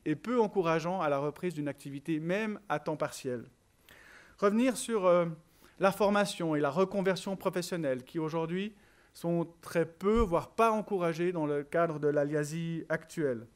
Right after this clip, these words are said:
Aborder par exemple la question des dettes, dont on sait que c'est un frein à l'insertion professionnelle.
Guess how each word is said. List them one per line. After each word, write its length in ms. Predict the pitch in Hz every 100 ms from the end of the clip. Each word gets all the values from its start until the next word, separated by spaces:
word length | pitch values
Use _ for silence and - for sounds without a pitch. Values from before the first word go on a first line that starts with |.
| _ - - - -
Aborder 480 | 156 180 190 226
par 160 | 214 151
exemple 360 | 156 175 202 151
la 60 |
question 840 | 151 156 - 190 185 185 180 180 175
des 140 | 180
dettes, 440 | 175 180 180 - -
dont 160 | 156 -
on 80 | -
sait 160 | -
que 80 | 196
c'est 180 | 170 165
un 120 | 156
frein 440 | - - 202 269 - _ _ _ _ _ _ 156
à 80 |
l'insertion 460 | 180 175 170 - 185
professionnelle. 640 | 170 165 165 160 131 120